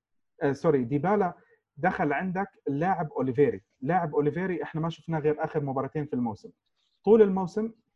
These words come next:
أنت ما عندك بديل للمهاجمين للأسف. آه، تخليت عن مانزوكيتش، بغض النظر مانزوكيتش كان بينفعك أو ما بينفعك،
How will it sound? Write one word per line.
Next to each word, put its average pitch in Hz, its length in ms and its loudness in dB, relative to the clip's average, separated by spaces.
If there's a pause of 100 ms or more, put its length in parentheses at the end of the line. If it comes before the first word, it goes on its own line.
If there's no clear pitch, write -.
أنت 165 200 -4
ما 160 160 2
عندك 160 380 -2
بديل 139 320 -2
للمهاجمين 123 800 -4 (140)
للأسف. 135 580 -4 (760)
آه، 131 240 0
تخليت 170 480 0
عن 151 160 -2
مانزوكيتش، 160 600 -4
بغض 156 340 0
النظر 151 380 0
مانزوكيتش 147 560 -4
كان 135 260 -2
بينفعك 151 540 -4
أو 127 80 -4
ما 151 140 -2
بينفعك، 180 420 -6